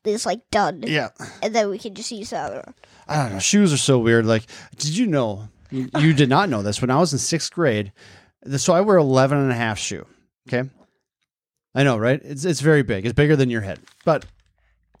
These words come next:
Speaker 2: and I'm only five ten, so that really doesn't make sense. I should not have this big of feet.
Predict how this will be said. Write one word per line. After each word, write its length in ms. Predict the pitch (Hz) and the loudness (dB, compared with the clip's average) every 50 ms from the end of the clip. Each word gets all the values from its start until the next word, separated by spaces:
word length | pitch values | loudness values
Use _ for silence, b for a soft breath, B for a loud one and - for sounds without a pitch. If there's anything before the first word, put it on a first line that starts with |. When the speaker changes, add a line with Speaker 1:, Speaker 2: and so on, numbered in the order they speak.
| _ - - | _ -8 -2
Speaker 2:
and 100 | - 139 | 0 2
I'm 100 | 147 160 | 4 4
only 180 | 165 160 151 131 | 6 4 4 2
five 300 | 123 - 127 120 113 117 | 2 2 2 2 0 0
ten, 300 | - - 107 90 78 80 | -2 -6 -6 -6 -8 -8
so 420 | - - 123 120 117 117 113 117 120 | -6 -2 0 0 0 2 0 0 0
that 160 | 127 127 113 | 0 0 0
really 200 | 127 127 123 120 | 0 0 0 0
doesn't 240 | 113 117 95 110 110 | -2 -4 -4 -4 -4
make 160 | 104 101 - | -6 -6 -6
sense. 260 | - - 95 90 85 | -6 -8 -8 -6 -6
I 60 | 107 104 | -4 -4
should 200 | - - 113 104 | -2 -2 -2 -2
not 220 | 104 98 98 95 | -2 -4 -4 -4
have 180 | 95 98 95 87 | -4 -6 -8 -8
this 120 | 92 90 | -10 -12
big 160 | - 101 95 92 | -12 -12 -14 -14
of 60 | - | -14
feet. 220 | - 87 80 - | -14 -14 -14 -16